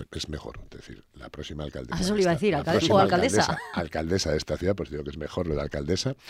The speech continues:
Speaker 1: ¿eh? Una de las retos que tiene es claramente hacer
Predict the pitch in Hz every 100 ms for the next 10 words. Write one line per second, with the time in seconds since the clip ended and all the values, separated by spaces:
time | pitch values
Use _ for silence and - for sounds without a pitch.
0 | - - - - 71 117 - - - -
1 | - _ _ - 117 82 78 76 69 -
2 | 98 87 76 - 80 85 85 73 80 _
3 | - - - - 92 90 78 73 73 78
4 | 78 110 127 - 85 - 95